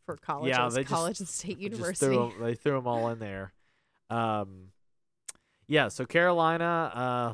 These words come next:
Speaker 2: uh, lots of expectations for old Shane.
Speaker 1: Yeah. <laughs> Yes, I, I do think this will be a good game. I don't think Georgia State is,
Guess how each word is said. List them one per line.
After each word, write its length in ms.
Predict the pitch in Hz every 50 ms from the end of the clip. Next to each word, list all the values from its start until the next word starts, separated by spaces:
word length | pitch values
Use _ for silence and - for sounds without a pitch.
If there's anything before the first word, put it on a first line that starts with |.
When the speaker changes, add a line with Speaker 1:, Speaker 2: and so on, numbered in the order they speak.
| - -
Speaker 2:
uh, 40 | -
lots 260 | 90 87 90 92 -
of 80 | 107 101
expectations 840 | 104 101 - - - 117 - - 139 139 156 151 - - 131 120 113
for 140 | - - 117
old 180 | 117 123 127 -
Shane. 560 | - 156 165 185 190 175 160 151 147 147 139 - _ _ _ _ _ _ _ _ _ _ _ _ _ _ _ _ _ _ _ _ _ _ _ _ _ _ _ _ _ _ _ _ _ _ _ _ _ _ _ _ _ _ -
Speaker 1:
Yeah. 460 | 214 208 226 214 240 294 302 240 190 -
<laughs> 60 | - - 139 - - - - - - - - - - - - - - - - _ _ _ - - - - _ _ _ _ - - - - _ _ - 403 370 - _ _ _ _ - - - - - - - -
Yes, 320 | 208 233 226 214 196 196 -
I, 180 | 233 233 269 - -
I 100 | - 277
do 160 | 269 262 359 392
think 220 | 403 415 339 247
this 100 | 254 -
will 60 | - 247
be 120 | 240 233
a 40 | 208
good 180 | 202 220 196
game. 220 | 196 220 214 226 202
I 60 | 196
don't 240 | 214 233 277 294 294
think 220 | - 294 269 226 -
Georgia 280 | 247 226 220 214 226
State 420 | 202 - - - 208 202 202 190 -
is, 400 | 208 196 190 185 185 180 - -